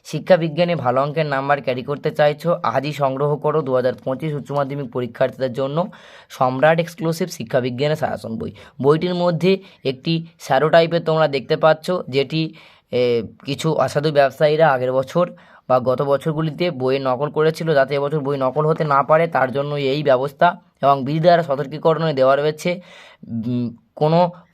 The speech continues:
ফটো ভার্সন বা পিডিএফ কোনো সোশ্যাল মিডিয়া অ্যাপ বা সোশ্যাল মিডিয়া প্ল্যাটফর্মে আপলোড করা যাবে না, যেটা সম্পূর্ণ আইন বিরুদ্ধ, এবং যে ব্যক্তি বা যে সংস্থা এটি করবে তার বিরুদ্ধে কোম্পানি আইনি পদক্ষেপ গ্রহণ করবে। তো কেউ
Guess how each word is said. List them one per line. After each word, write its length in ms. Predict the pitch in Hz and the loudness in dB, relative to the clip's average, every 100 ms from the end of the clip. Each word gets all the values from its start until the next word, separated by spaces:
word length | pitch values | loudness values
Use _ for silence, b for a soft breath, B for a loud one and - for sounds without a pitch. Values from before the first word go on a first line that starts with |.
| - | 0
ফটো 500 | 139 170 175 175 - 135 | 2 4 2 0 -4 2
ভার্সন 460 | 151 147 170 175 175 | 2 4 2 0 2
বা 360 | 139 135 120 - _ | 4 4 2 -4 _
পিডিএফ 400 | 131 135 160 180 | -8 -4 -2 -4
কোনো 200 | 147 143 | -6 -6
সোশ্যাল 300 | 143 143 147 | -4 -2 -2
মিডিয়া 360 | 151 147 151 - | -2 0 0 2
অ্যাপ 240 | 127 143 - b b b - | 4 4 2 b b b -2
বা 120 | 120 | 0
সোশ্যাল 240 | 135 143 | 2 0
মিডিয়া 260 | 143 143 143 | 2 2 2
প্ল্যাটফর্মে 580 | 135 131 131 151 156 170 | 2 0 0 -2 0 -2
আপলোড 440 | 127 131 147 147 | -2 -2 -2 0
করা 220 | 151 143 | 2 4
যাবে 240 | 127 123 143 | 4 0 0
না, 260 | 165 170 - | -2 -2 -6
যেটা 360 | 131 117 151 151 B B - | -2 2 2 2 B B -2
সম্পূর্ণ 540 | 139 127 165 170 175 175 | -2 -2 -4 -2 -2 -2
আইন 300 | 117 135 156 | -2 0 -2
বিরুদ্ধ, 420 | 156 165 139 175 214 _ b b - | -2 -2 0 -2 -2 _ b b 0
এবং 300 | 127 139 139 | 2 2 -2
যে 160 | 127 156 | -2 4
ব্যক্তি 380 | 151 143 - 165 | 4 2 0 2
বা 100 | 151 | 2
যে 120 | 147 | 0
সংস্থা 520 | - 135 147 - 165 | -4 -4 -2 4 4
এটি 160 | 160 156 | 4 -4
করবে 360 | 143 143 165 | -2 0 0
তার 200 | 165 139 | 4 2
বিরুদ্ধে 460 | 123 127 139 139 175 | 2 -4 -4 -2 -2
কোম্পানি 540 | 143 127 123 135 147 147 B B | -2 0 0 0 -2 -8 B B
আইনি 320 | - 131 151 | -2 0 0
পদক্ষেপ 440 | 156 143 143 165 139 | 0 0 0 -2 -2
গ্রহণ 320 | 123 139 147 | -2 -2 -2
করবে। 320 | 151 156 156 220 - B B B - | -2 -2 -4 -8 -14 B B B -8
তো 120 | 127 | -6
কেউ 340 | 120 156 180 | -2 2 2